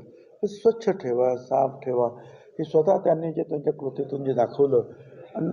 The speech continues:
त्याच्यामुळं अनेक ठिकाणी जे आहे, ही मंदिरं आपली साफसूफ व्हायला सुद्धा लागली. इतर आपण,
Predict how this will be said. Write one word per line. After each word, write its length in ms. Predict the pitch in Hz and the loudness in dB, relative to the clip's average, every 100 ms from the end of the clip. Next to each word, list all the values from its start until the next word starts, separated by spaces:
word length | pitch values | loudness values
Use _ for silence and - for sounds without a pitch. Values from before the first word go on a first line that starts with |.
| - | 0
त्याच्यामुळं 480 | 151 170 170 170 170 - | 2 4 4 2 0 0
अनेक 260 | 160 214 | 4 4
ठिकाणी 480 | 214 180 180 180 175 | 2 -2 0 0 0
जे 120 | 160 | 2
आहे, 240 | 156 143 175 - - - | 2 2 -2 -2 -14 -20
ही 220 | - _ 156 | -20 _ 0
मंदिरं 360 | 147 156 170 | 2 4 6
आपली 220 | 160 165 | 6 4
साफसूफ 520 | 175 - 127 - 156 143 | 0 2 2 0 -10 -12
व्हायला 460 | 131 - 110 113 113 | -14 -4 0 2 0
सुद्धा 320 | 110 - 117 | -4 -16 -18
लागली. 840 | 110 - - _ _ - - - | -16 -20 -20 _ _ -20 -20 -4
इतर 220 | 139 180 175 | 2 6 6
आपण, 340 | 165 170 165 | 6 2 0